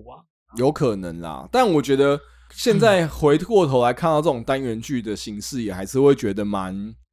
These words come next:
Speaker 1: 耳目一新吗？
Speaker 2: 也不是耳目一新，应该是说就会觉得这样子的形塑的方式其实也蛮好的，
Speaker 1: 嗯。
Speaker 2: 就是说其实你不一定要一次都灌到底。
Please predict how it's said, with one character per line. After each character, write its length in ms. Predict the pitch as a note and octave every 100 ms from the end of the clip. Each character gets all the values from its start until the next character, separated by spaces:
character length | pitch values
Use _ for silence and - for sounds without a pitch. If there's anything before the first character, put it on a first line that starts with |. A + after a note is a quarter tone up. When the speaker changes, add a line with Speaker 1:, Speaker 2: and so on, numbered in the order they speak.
| -
Speaker 1:
耳 180 | D3 C3+
目 200 | A3 G#3+
一 80 |
新 260 | F#3 - E3+
吗？ 320 | E3 D3+ D#3+ A3+ F#3+
Speaker 2:
也 80 | F3+
不 140 | F#3+
是 60 | C4+
耳 140 | C#4 E3+
目 200 | A3+ A#3+
一 60 |
新， 140 | G#3 B3
应 60 |
该 140 | C#4+ D4
是 80 |
说 240 | B3 C#4 C#4
就 140 | C#4 C#4+
会 80 |
觉 180 | C4+ G3
得 60 | F#3
这 120 | A3+
样 160 | A#3+ F#3+
子 140 | D#3+
的 120 | D#3+ D3 -
形 300 | - C#3+ C3+
塑 220 | D3 G3 D3
的 80 |
方 200 | C3 C#3
式 140 | D3 D#3+
其 180 | C3+ A#2
实 160 | C#3
也 100 | B2+
蛮 240 | G#2 G2 A#2
好 220 | A2 E2
的， 120 | D2
Speaker 1:
嗯。 20 |
Speaker 2:
就 100 | C3+
是 60 | G3
说 120 | G#3
其 160 | G3+ C#3+
实 100 | C#3+
你 100 | B2
不 220 | G#3 D3+
一 40 |
定 120 | D#3
要 140 | D#3 C3
一 60 |
次 320 | A#2+ - C#3+ A#2 _ _
都 100 | C#3+
灌 240 | E3+ D#3
到 160 | A#2+ A2
底。 180 | -